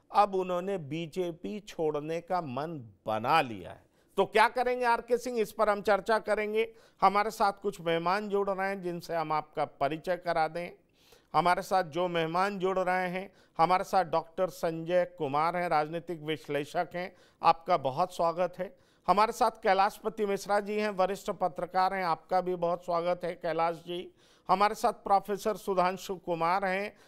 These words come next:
राजनीतिक विश्लेषक हैं, आपका बहुत स्वागत है। और हमारे साथ संतोष कुमार जी हैं, वरिष्ठ पत्रकार हैं, आपका भी बहुत स्वागत है। संतोष जी, मैं आपके साथ आना चाहूँगा,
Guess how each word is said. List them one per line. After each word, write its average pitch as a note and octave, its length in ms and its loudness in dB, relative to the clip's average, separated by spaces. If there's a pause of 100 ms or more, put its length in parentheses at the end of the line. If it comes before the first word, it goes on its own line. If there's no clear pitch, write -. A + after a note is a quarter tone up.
(120)
राजनीतिक F3+ 580 4
विश्लेषक F3+ 760 -2
हैं, F#3 80 -2
आपका E3+ 400 0
बहुत C#3+ 480 0
स्वागत F#3 440 2
है। G3 280 -2 (280)
और A#3 160 8
हमारे G#3+ 360 2
साथ G3+ 220 -2
संतोष A3+ 600 0
कुमार G3+ 360 2
जी F#3+ 220 -4
हैं, F#3+ 120 -2
वरिष्ठ F3 440 -2
पत्रकार D#3+ 640 -2
हैं, D#3 260 -6 (260)
आपका F3+ 420 2
भी F3 160 0
बहुत D3 340 -6
स्वागत G2 480 -4
है। - 80 -20 (380)
संतोष D4 440 6
जी, D4+ 180 -2
मैं C4+ 180 4
आपके C4 440 2
साथ C4+ 320 0
आना A3 260 0
चाहूँगा, A2+ 440 -4